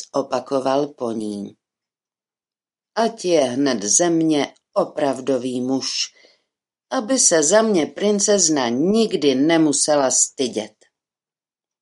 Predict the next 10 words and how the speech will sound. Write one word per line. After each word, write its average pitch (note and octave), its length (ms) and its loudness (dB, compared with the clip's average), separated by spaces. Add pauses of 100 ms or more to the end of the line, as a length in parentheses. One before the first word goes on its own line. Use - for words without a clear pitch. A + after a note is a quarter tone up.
(1080)
Jen G3 500 -2
to D4+ 140 -2
vyslovil, A#2 760 -4 (1120)
jako B3 560 -2
by G3 200 0
do D#3+ 220 0
něho G3 400 2
vjel D3+ 560 4
nový B2 440 0
život. B2 440 -4